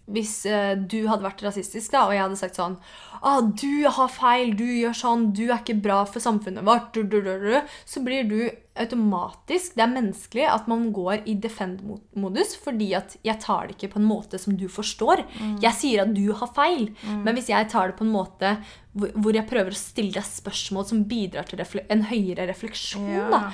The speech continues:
Speaker 1: og det er bevissthetsgjøring rundt, "OK, så du mener faktisk at du er mer entitled til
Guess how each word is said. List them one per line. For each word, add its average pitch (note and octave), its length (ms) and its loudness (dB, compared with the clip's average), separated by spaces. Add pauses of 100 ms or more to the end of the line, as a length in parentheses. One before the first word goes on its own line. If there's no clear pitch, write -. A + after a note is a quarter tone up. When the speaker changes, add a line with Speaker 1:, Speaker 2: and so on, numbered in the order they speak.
(220)
Speaker 1:
og A3+ 100 0
det A3 100 6
er G#3 120 4
bevissthetsgjøring G3+ 920 0
rundt, G#3 240 0 (160)
"OK, G4 280 -2
så - 140 -4
du A3 300 0
mener C#4 480 -2 (200)
faktisk A3 420 -4
at G#3 180 -4
du G3+ 220 -4 (300)
er G#3+ 60 4
mer G3 300 2 (180)
entitled A3 1000 -2 (120)
til A3+ 340 -2